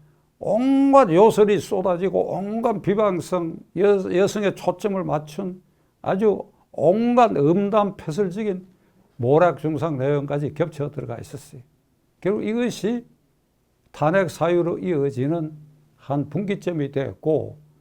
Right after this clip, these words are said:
그때 야당 대표였던 문재인 대통령,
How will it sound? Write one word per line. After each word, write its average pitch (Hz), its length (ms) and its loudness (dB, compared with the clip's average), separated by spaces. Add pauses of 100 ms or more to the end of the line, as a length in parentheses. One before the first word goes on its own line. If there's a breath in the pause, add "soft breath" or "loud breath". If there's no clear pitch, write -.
(280)
그때 226 400 2
야당 160 320 4
대표였던 147 720 -4
문재인 135 420 -2
대통령, 123 440 -8